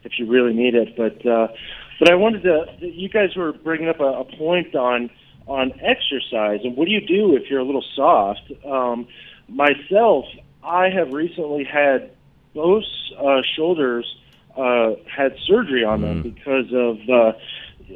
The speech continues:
Speaker 1: uh, you know, they call it, like, an arthritis type thing where you have to go in and, and fix the rotator cuff anyway. Um, I decided that I'm gonna go ahead and use my own workout center, which, uh, I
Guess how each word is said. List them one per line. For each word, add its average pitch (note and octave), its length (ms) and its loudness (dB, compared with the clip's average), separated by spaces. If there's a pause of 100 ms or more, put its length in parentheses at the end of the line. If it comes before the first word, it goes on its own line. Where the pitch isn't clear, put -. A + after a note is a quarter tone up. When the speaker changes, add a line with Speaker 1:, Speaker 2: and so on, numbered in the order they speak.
(100)
Speaker 1:
uh, G2 80 -4
you B2+ 280 0
know, C3+ 120 4
they C3 100 2
call E3 280 2
it, - 20 4
like, C3+ 120 0
an A#2+ 80 -2
arthritis B2 540 -2
type - 180 -6
thing B2 300 -4
where A#2+ 100 0
you A#2+ 120 -2
have A#2+ 100 -6
to - 60 -20
go B2 240 2
in B2+ 100 4
and, A2+ 200 0 (340)
and B2 180 -6 (100)
fix C#3 240 -2
the A2 60 -8
rotator B2 420 -2
cuff A#2 260 -2 (180)
anyway. A2+ 720 0 (500)
Um, A#2+ 540 0 (160)
I D3+ 160 -2
decided F#3+ 560 0
that C#3+ 100 0
I'm D3 220 0
gonna D#3+ 160 -2
go C#3+ 120 0
ahead C#3+ 280 0
and C#3 100 -4
use C#3+ 300 -4
my C3+ 280 -2
own D3+ 380 0
workout C#3+ 640 -2
center, C3+ 180 -4
which, C#3 180 -2 (460)
uh, C#3 40 0
I C#3+ 180 2